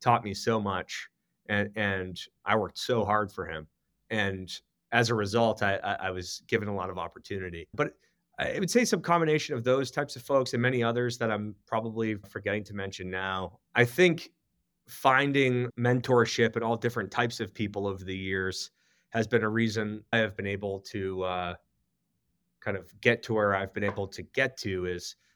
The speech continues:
like, everybody from, from sales reps that I worked alongside. I mean, I learned so much from them, and people that I'm hiring now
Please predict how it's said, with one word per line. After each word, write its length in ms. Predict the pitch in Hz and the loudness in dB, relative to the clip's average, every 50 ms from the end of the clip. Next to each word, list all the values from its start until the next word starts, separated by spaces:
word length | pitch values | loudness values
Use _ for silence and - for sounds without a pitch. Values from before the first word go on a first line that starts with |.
| _ - | _ -4
like, 180 | 117 113 - - | -4 -4 -4 -4
everybody 680 | 170 185 208 180 170 156 139 120 110 90 85 85 85 85 | 0 0 2 6 6 6 6 4 2 0 0 -2 -4 -8
from, 400 | - - 123 107 107 107 101 - _ | -4 -2 -2 -2 -2 -6 -14 -16 _
from 220 | - 120 104 98 | -2 -2 -2 -2
sales 400 | 98 - - 139 135 135 120 - | -2 0 2 4 4 4 4 2
reps 240 | 127 117 110 107 - | 2 2 2 2 0
that 80 | 120 113 | -2 0
I 80 | 110 110 | 0 2
worked 260 | 107 113 110 - - | 0 0 -2 -2 -4
alongside. 600 | 101 98 98 110 123 127 113 - - 101 90 87 | -2 0 0 0 0 0 -2 -2 -2 -2 0 0
I 40 | 85 | -2
mean, 120 | 92 95 | -2 -4
I 40 | 101 | -4
learned 280 | 110 120 113 107 101 - | -4 -4 -4 -4 -6 -6
so 140 | - 127 117 | -6 -4 -4
much 220 | 117 113 110 - | -4 -4 -6 -8
from 220 | - - 98 95 | -8 -8 -8 -6
them, 500 | 95 104 117 127 117 85 78 - 90 87 - | -4 -4 -4 -4 -6 -8 -10 -12 -12 -8 -4
and 200 | 104 104 101 101 | -4 -4 -4 -2
people 220 | - 117 117 110 104 | -4 -2 -2 0 0
that 100 | 104 101 | 0 0
I'm 120 | 98 95 | 0 -2
hiring 460 | - 107 107 110 107 104 101 98 95 | -2 -2 0 0 0 0 -2 -4 -4
now 540 | 95 101 107 113 117 110 101 95 87 82 | -2 -2 0 0 0 0 -2 -2 -4 -10